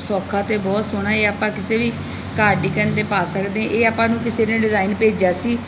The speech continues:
ਉਹਨਾਂ ਕਿਹਾ ਸੀ, "ਸਾਨੂੰ ਇਹ ਡਿਜ਼ਾਈਨ ਉਤਾਰ ਕੇ ਦਿਓ।" ਇਹ ਆਪਾਂ ਤੁਹਾਡੇ ਨਾਲ ਵੀ ਸ਼ੇਅਰ ਕਰਨ ਲੱਗੇ ਹਾਂ।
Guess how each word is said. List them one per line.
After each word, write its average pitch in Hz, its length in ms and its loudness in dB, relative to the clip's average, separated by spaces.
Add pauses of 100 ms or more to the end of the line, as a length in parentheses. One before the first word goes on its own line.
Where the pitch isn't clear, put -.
(200)
ਉਹਨਾਂ 226 180 0
ਕਿਹਾ 220 180 2
ਸੀ, 233 140 -4
"ਸਾਨੂੰ 214 320 -2
ਇਹ 220 140 0
ਡਿਜ਼ਾਈਨ 208 340 0
ਉਤਾਰ 190 340 -4
ਕੇ 214 160 -2
ਦਿਓ।" 220 220 0 (280)
ਇਹ 233 120 4
ਆਪਾਂ 226 220 2
ਤੁਹਾਡੇ 220 340 2
ਨਾਲ 196 220 0
ਵੀ 233 80 0
ਸ਼ੇਅਰ 214 300 2
ਕਰਨ 208 280 0
ਲੱਗੇ 202 280 -2
ਹਾਂ। 214 100 -2